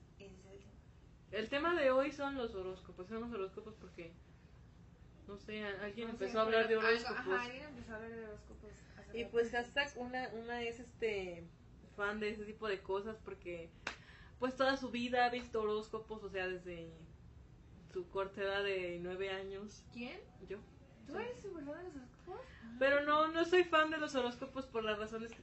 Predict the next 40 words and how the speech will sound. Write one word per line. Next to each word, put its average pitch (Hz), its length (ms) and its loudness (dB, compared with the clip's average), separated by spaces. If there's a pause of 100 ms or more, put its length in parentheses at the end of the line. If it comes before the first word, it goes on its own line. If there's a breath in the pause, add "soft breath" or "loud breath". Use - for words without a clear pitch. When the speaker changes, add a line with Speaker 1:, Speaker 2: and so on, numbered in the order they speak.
(100)
Speaker 2:
tú 196 160 0
creerías, 214 600 0
pero 180 220 -4
sí 180 140 -2
Speaker 1:
Ujú. 180 80 -4
Speaker 2:
soy 180 100 -10
muy 180 160 -8
fan 185 220 -6
de 185 80 -2
los 175 160 -8
horóscopos. 190 440 -8
Me 196 180 -6
Speaker 1:
Ujú. 233 60 -6 (320 loud breath)
Speaker 2:
ha 196 140 0
encantado 220 460 0
toda 220 220 0
la 220 120 6
vida 226 300 2
eso 226 200 0
de 214 140 2
la 185 280 0
astronomía 196 1040 -2
y 196 60 2
la 185 100 4
astrología. 190 880 -2 (420 loud breath)
Entonces, 208 460 -4
este, 190 260 -6
es 180 120 -4
como 175 540 -8
una 202 200 -10
cosa 208 240 -10
curiosa. 170 480 -8 (460 loud breath)
Este, 202 200 -4
puedo 262 380 8
nombrar 226 420 4
ochenta 233 340 -2
y 196 40 2
ocho 202 200 -2
constelaciones, 220 880 -4
este, 170 720 -6